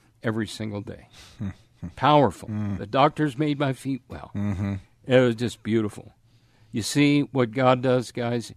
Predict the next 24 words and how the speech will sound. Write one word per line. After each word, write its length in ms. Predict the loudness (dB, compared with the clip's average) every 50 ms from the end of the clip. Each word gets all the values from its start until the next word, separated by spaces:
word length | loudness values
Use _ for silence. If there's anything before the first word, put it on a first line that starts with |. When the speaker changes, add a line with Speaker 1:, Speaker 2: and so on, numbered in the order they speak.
| _ _ _ _ -18
Speaker 1:
You 360 | -14 -4 2 4 6 6 6
never 260 | 6 6 4 4 2
know 360 | 0 0 -2 -2 -4 -6 -10 _ -20 -20 -20 _ _ _ _ -6
the 100 | -4 -4
child 560 | -4 -2 2 4 6 6 8 6 6 4 4 0
or 140 | 0 0 0
the 100 | 0 0
children 480 | -2 -2 -2 0 0 2 2 2 2 2
that 180 | 2 2 0 0 -2
you're 200 | 0 0 0 -2
impacting, 720 | -2 -2 -2 -2 -2 -4 -8 -10 -10 -12 -14 -18 -20 -20 -20 _ _ _ _ _ _ _ _ _ _ _ _ _ _ _ _
what's 280 | 2 4 4 4 4 2
gonna 220 | 0 0 0 0
happen 340 | 0 -2 -2 -2 -4 -4 -4
in 140 | -4 -2 -2
their 180 | -2 -2 -2
life. 340 | -2 -2 -2 -4 -6 -6 -8 -6
Amen? 400 | -6 -6 -4 -2 -2 -2 -2 -4 -8 -6
You 160 | -2 -2 0
never 320 | 2 2 2 2 2 2
know, 220 | 2 0 0 -2 -2
but 220 | -2 -4 -4 -2
God 280 | -2 0 0 0 -2 -4
does. 340 | -6 -10 -12 -16 -20 -20